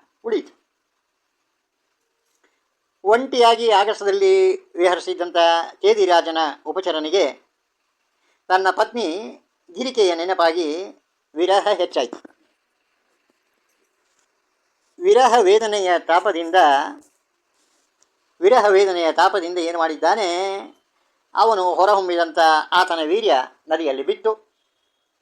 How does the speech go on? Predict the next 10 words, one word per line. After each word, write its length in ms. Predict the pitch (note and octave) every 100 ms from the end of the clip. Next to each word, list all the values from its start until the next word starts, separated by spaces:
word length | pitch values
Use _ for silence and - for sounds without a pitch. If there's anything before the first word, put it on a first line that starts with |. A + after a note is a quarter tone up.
| _ _ _ _ _ _ -
ಶಾಪದಿಂದಾಗಿ 800 | A#3+ A#3+ F#3 F3 A3+ F#3 F#3+ F#3+
ಮೀನಿನ 380 | F#3 B3 G3+ F3+ D#3+ D3
ರೂಪದಲ್ಲಿ 640 | E3 G#3 F#3 E3+ E3 D3
ನದಿಯಲ್ಲಿ 440 | C#3+ E3+ F3 D#3 C#3+
ಸಂಚರಿಸಿದ್ದಂತಹ 1080 | E3 E3+ D3 C#3+ C#3 D3+ D3 D3 B2 - _ _ _ _ _ _ _ _ _ _ -
ಆದ್ರಿಕೆ 420 | F#3 A#3 A#3 G3+
ಎನ್ನತಕ್ಕಂಥ 520 | E3+ E3 D#3 D#3+ D3+
ಅಪ್ಸರೆಯ 600 | D#3 D3 D#3 E3 A3 E3+
ಗರ್ಭವನ್ನು 880 | D#3 D3 C#3+ D#3 C#3+ E3 C3 - _
ಸೇರಿದ 260 | - D#3